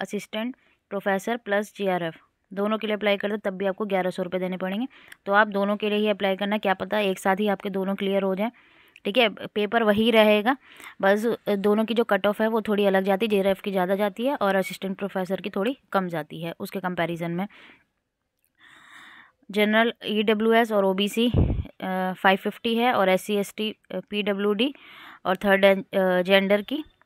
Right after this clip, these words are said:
टू सेवेंटी फ़ाइव रुपीज़ जो है फ़ीस है। तो ऑनलाइन मोड में ही आपको अप्लाई करना है, आप ऑफिशियल साइट पे जाके लिंक डिस्क्रिप्शन में भी दे दूँगी, आप, अ, अप्लाई कर सकते हैं। और एलिजिबिलिटी क्या है आपकी मास्टर्स में, अगर आप जनरल कैटेगरी में हैं,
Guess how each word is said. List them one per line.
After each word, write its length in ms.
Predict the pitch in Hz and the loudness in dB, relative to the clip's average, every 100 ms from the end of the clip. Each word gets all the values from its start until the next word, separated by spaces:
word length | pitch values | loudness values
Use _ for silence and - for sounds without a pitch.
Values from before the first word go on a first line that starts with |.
| _ | _
टू 120 | 220 226 | -6 0
सेवेंटी 380 | 202 196 277 - - - | 0 2 -2 -4 -16 2
फ़ाइव 200 | 190 185 | 4 4
रुपीज़ 320 | 185 196 196 | 0 -2 -2
जो 140 | 190 208 | 0 0
है 120 | 285 _ _ - | 0 _ _ -8
फ़ीस 240 | 196 208 | -6 -4
है। 100 | 269 - - - - 190 | -6 -6 -20 -20 -12 -4
तो 80 | |
ऑनलाइन 360 | 185 208 214 220 | 0 4 4 4
मोड 220 | 220 214 | 4 2
में 120 | 220 | 2
ही 100 | 220 | 2
आपको 220 | 220 208 214 | 2 2 -2
अप्लाई 300 | 208 202 202 | 0 0 0
करना 280 | 208 208 | -2 -2
है, 140 | 214 285 _ _ - - | -4 -4 _ _ -20 -6
आप 180 | 180 196 | -2 0
ऑफिशियल 340 | 196 190 214 | 0 -2 -2
साइट 260 | 208 196 190 | 2 2 0
पे 80 | |
जाके 300 | 202 196 226 | -2 -2 0
लिंक 240 | 208 208 226 | 0 0 0
डिस्क्रिप्शन 480 | 208 - 208 226 214 | -2 -4 -4 -2 0
में 100 | 214 | 0
भी 80 | |
दे 120 | 208 202 | 0 0
दूँगी, 240 | 208 269 _ _ | -2 -6 _ _
आप, 260 | 185 185 196 | -4 -4 -4
अ, 280 | 190 185 190 _ _ 180 | -4 -4 -6 _ _ -10
अप्लाई 280 | 196 196 | -2 -2
कर 180 | 202 208 | 2 -2
सकते 320 | 202 208 190 | 0 -4 -2
हैं। 180 | 214 262 - - - - - | -2 -2 -4 -20 -20 -20 -2
और 100 | 190 | 2
एलिजिबिलिटी 600 | 202 208 214 214 220 254 | 4 4 2 2 2 -2
क्या 160 | 240 240 | 0 0
है 140 | 233 | 2
आपकी 320 | 233 190 - 226 | 2 2 0 0
मास्टर्स 460 | 196 196 220 208 | 0 0 -4 -4
में, 80 | 196 | -2
अगर 140 | 190 | 4
आप 80 | 214 | 4
जनरल 300 | 208 202 220 | 2 -2 -2
कैटेगरी 540 | 220 202 196 196 196 196 | 0 -2 0 -4 -4 -4
में 120 | |
हैं, 100 | 180 | -6